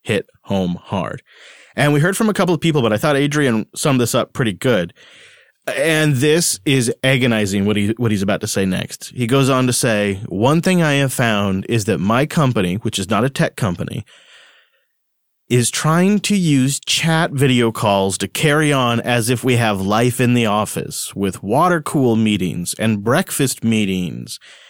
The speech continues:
and other kinds of meetings that are going on throughout the day. Meetings all day long, just so that way we can recreate that in the office feeling." <laughs>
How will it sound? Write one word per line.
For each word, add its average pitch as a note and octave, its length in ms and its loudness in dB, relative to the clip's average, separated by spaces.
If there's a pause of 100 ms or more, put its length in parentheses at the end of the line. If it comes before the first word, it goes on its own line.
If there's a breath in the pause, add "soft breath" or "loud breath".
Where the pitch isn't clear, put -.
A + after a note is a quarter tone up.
and G#2 160 -4
other D3 280 0
kinds D#3+ 260 0
of C#3 100 -2
meetings B2 360 2
that A2+ 100 2
are A2+ 60 0
going A2 280 2
on G2 260 0
throughout F#2 340 -4
the F2+ 100 -10
day. - 240 -8 (680 soft breath)
Meetings D3+ 400 2
all D3 340 2
day E3 240 2
long, A#2+ 460 2
just C#3 260 0
so C#3 80 -2
that C3+ 160 2
way B2+ 140 0
we B2 160 2
can A#2 240 0
recreate B2+ 760 0
that G#2 240 0
in A#2+ 260 2
the B2+ 220 2
office F#2+ 560 -2 (180)
feeling." F#2+ 640 -6
<laughs> - 40 -20